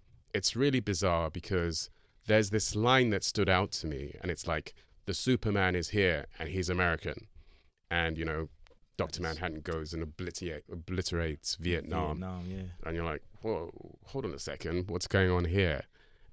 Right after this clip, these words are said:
Speaker 1: And it made me really uncomfortable, and I thought to myself, "Why is he, why, why is he doing that? And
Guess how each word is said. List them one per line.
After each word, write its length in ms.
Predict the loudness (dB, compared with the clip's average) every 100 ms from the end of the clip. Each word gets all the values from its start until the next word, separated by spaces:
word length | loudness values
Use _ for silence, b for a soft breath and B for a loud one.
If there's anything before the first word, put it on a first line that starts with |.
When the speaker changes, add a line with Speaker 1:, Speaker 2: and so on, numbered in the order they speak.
| 4
Speaker 1:
And 120 | 6
it 80 | 6
made 200 | 6 6
me 100 | 2
really 340 | 4 6 6
uncomfortable, 500 | 4 4 2 2 2
and 100 | 4
I 60 | 4
thought 220 | 2 0
to 100 | 2
myself, 540 | 2 2 4 4 4 -4 b b b b
"Why 440 | -8 2 6 6
is 140 | 4 2
he, 120 | -2 -4 0
why, 320 | 6 6 6
why 280 | 4 8 8
is 60 |
he 60 | 8
doing 260 | 8 8 8
that? 280 | 4 0 -4
And 280 | -4 -4